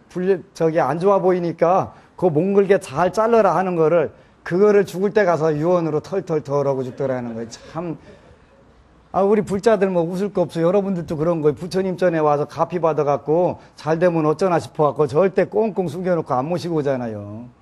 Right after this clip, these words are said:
그래서 이제 어쩔 수 없으면 그때서 이제 자녀들 모시고 와요. 그러지? 그것도 제가 좀 제발 모시고 오세요. 오세요. 사정을 해야 온단 말이에요.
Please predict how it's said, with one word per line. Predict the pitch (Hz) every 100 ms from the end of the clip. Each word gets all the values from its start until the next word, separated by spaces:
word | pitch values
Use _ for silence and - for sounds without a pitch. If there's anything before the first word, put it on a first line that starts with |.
| _ _ _ _ _ _ _ - _
그래서 | 170 175 175
이제 | 156
어쩔 | 139 156 240 233
수 | 175
없으면 | 151 175 151
그때서 | 156 196 165 151
이제 | 135 131 120 - -
자녀들 | - 147 151 139
모시고 | 127 143 143 127
와요. | 117 113
그러지? | 104 131 123 127 117 131 - _ _ _ _ _ _
그것도 | - 165 165
제가 | 123 156 151
좀 | 139
제발 | 131 151 147 143
모시고 | 127 156 147 139
오세요. | 127 107 107
오세요. | 104 107 101 110 151 170 147 117 - _ _ _ _
사정을 | - - 190 202 196 165
해야 | 147 151
온단 | 123 110 127 131 123
말이에요. | 113 110 110